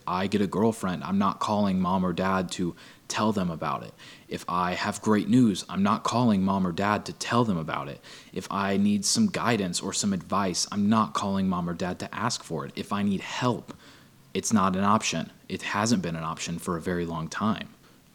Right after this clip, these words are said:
But like I said, it's a prime example of an unresolved issue, something that really would bother a person, that should bother a person, because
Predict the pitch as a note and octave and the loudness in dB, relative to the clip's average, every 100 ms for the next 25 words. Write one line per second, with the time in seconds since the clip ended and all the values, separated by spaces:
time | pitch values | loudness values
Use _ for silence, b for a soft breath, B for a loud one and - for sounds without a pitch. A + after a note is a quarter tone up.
0 | - G#2 G#2 G2+ G2 F#2+ - A#2+ D2 - | 2 4 6 4 2 -2 2 0 0 -4
1 | - G2+ - G2+ F2+ F2+ F2 F#2 F#2 F2 | -2 -2 0 0 2 2 0 -2 -2 -2
2 | F#2+ - G#2+ A2+ A2+ A#2 G#2+ G2+ F#2+ - | -2 0 4 8 8 6 4 4 2 -2
3 | F#2+ F#2 - D#2+ B1+ - B B - - | -4 -2 -2 -2 -6 -10 B B -4 4
4 | G#2+ A2+ A2 G#2+ G#2+ B B B _ G2 | 4 6 6 6 4 B B B _ 0
5 | A2 A#2 G#2+ G2+ A#2+ G2 F2 A2 A2 B2 | 4 6 4 6 4 4 -2 2 4 6
6 | F#2+ D#2+ - D2+ - D#2+ F2+ - - - | 2 0 -4 -6 -4 -2 -4 -2 0 2
7 | A#2 B2 G#2 E2 E2+ D2+ - E2 - E2 | 4 4 4 4 2 -4 -4 -6 -4 -6
8 | - E2+ - | -4 -4 -4